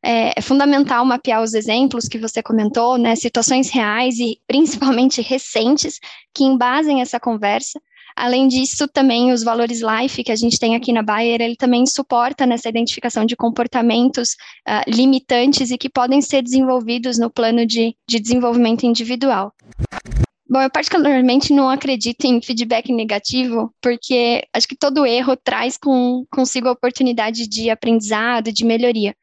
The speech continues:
E seja no processo de desenvolvimento ou na elaboração de uma solução, né, que agregue valor pro nosso cliente. E o que a gente chama de feedback positivo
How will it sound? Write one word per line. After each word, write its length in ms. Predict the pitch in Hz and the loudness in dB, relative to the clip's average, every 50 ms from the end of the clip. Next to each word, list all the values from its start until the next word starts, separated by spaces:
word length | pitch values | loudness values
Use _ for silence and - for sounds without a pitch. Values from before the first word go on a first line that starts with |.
| _ - - _ _ - | _ -20 -20 _ _ -10
E 40 | 240 | -8
seja 360 | - - 269 247 285 302 285 | -4 -2 -2 0 0 2 2
no 200 | 285 277 269 247 - | 4 2 2 0 -4
processo 520 | - 254 240 240 233 - 240 240 - 262 | -2 0 0 0 2 0 0 -2 -2 -4
de 140 | 226 240 240 | -4 -4 -4
desenvolvimento 880 | 214 220 233 240 233 233 220 214 220 220 214 214 247 285 294 294 - | -2 0 0 0 0 0 -2 -2 -2 -2 0 2 2 2 2 2 2
ou 260 | 294 262 240 240 254 269 | 0 0 2 2 2 2
na 260 | 254 240 220 214 214 | 2 2 0 -2 -2
elaboração 600 | 220 220 226 226 226 226 233 - - 240 233 240 | -4 -4 -2 -2 -2 -2 -2 -2 -2 0 0 2
de 140 | 240 226 240 | 2 2 2
uma 160 | 240 233 226 | 2 0 0
solução, 680 | - - 262 240 240 247 - - - 247 233 226 240 226 - _ - | -2 -2 -2 -2 -2 -2 -2 -2 0 0 0 0 0 -4 -6 _ -6
né, 200 | 208 208 220 233 | -4 -4 -4 -4
que 100 | - 240 | -4 -4
agregue 380 | 214 208 208 214 220 226 247 226 | -2 -2 -2 -2 -2 -4 -4 -4
valor 320 | 233 220 220 214 220 233 | -2 -2 0 -2 -2 -2
pro 180 | - - 240 226 | -2 0 0 2
nosso 320 | 226 220 220 - - - | 2 2 0 -2 -4 -6
cliente. 560 | - 247 202 196 190 190 196 214 - - - _ _ _ _ _ _ _ - _ _ - | -6 -4 -2 -2 -2 -2 -4 -4 -6 -8 -10 _ _ _ _ _ _ _ -20 _ _ -2
E 100 | - 254 | 0 0
o 40 | 254 | 2
que 80 | 311 | 2
a 20 | 285 | 4
gente 200 | 285 294 302 - | 4 4 4 2
chama 160 | 330 311 330 | 2 2 2
de 120 | 320 311 | 2 0
feedback 520 | - - - 262 240 254 254 247 247 - - - | -2 -4 -2 -2 0 0 0 -2 -2 -4 -4 -2
positivo 840 | 285 269 254 262 254 - - - 262 294 330 311 285 233 208 214 | -2 -2 0 -2 -2 -2 -2 0 2 2 2 2 0 -2 -2 -4